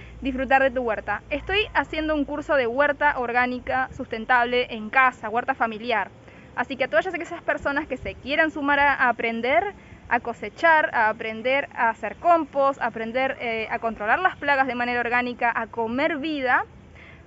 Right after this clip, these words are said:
déjenme un comentario y también me pueden escribir acá en Instagram, que les dejo acá abajo.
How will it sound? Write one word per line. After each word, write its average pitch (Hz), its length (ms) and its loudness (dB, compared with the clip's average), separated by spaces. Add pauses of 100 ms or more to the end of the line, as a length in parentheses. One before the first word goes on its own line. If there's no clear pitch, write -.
(220)
déjenme 269 320 2
un 254 80 -2
comentario 269 480 2
y - 20 -6
también 269 280 0
me 269 100 -2
pueden 262 300 0
escribir 233 340 -6
acá 233 260 4
en 254 120 -2
Instagram, 349 480 2
que 254 100 -2
les 247 80 -6
dejo 240 160 -6
acá 226 140 -2
abajo. 254 360 2